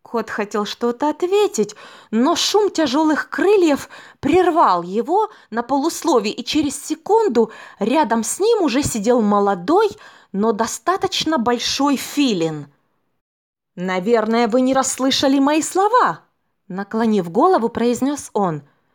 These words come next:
"Я говорю, что сегодня прекрасная ночь, как вы считаете?" "Да,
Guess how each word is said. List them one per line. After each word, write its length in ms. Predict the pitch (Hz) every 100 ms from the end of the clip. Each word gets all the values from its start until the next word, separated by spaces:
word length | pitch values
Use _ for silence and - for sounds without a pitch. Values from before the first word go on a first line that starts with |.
| _ _
"Я 300 | 156 170 220
говорю, 500 | 208 208 220 240 226
что 360 | - - 208 -
сегодня 720 | - - 170 175 202 208 226
прекрасная 800 | 240 233 226 214 220 - 285 339
ночь, 420 | 403 269 - - - _
как 240 | - 269 -
вы 120 | 190
считаете?" 840 | - - - 175 151 151 - 151 - _ _ _ _ _ _ _ _
"Да, 560 | - 233 285 294 233 247